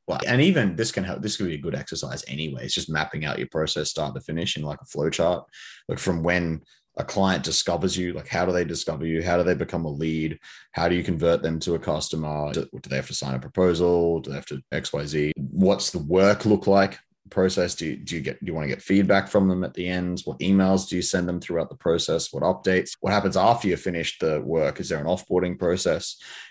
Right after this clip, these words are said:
Actually mapping all that stuff out and then working out where the manual touch points are or the, the areas of inefficiency and actually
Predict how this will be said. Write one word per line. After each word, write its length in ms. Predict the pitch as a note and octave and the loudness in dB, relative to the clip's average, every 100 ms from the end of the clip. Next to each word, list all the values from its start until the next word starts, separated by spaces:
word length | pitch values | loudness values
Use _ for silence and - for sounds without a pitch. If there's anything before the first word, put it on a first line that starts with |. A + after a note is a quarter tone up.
| - | 0
Actually 320 | A#2 - G#2 | 2 2 2
mapping 320 | F2+ F#2 F#2+ | 2 0 -2
all 160 | E2+ F2 | 0 -2
that 140 | - | -2
stuff 260 | - F2 D#2+ | 0 -2 -2
out 360 | D#2 G#2 - - | -2 0 -2 -4
and 160 | F#2 F2+ | -4 -2
then 200 | F2 E2+ | -2 0
working 360 | E2 - E2 | -2 -2 -4
out 220 | E2 - | -4 -4
where 360 | D#2+ E2 E2 E2+ | -2 2 2 2
the 440 | D2+ D#2+ D2+ D2 - _ _ _ _ - | -2 -6 -6 -10 -14 _ _ _ _ -6
manual 720 | F2+ F2+ F2+ F2+ E2 D#2 D2 | -2 0 0 0 0 -2 -4
touch 320 | D#2+ D#2 - | -4 -4 -4
points 300 | - F2 - | -8 -6 -4
are 200 | D#2+ F2 | -2 2
or 120 | F#2 E2 | 2 0
the, 300 | D#2 C#2 - | -2 -4 -6
the 160 | - E2+ | -2 0
areas 300 | F2 E2 E2 | 2 0 -2
of 80 | |
inefficiency 720 | E2 D#2 F#2+ F#2+ G#2 C#3 C#3+ | -6 -4 -2 0 0 0 2
and 100 | G2+ | 2
actually 440 | D#2+ - E2 D2 | 0 -2 -4 -4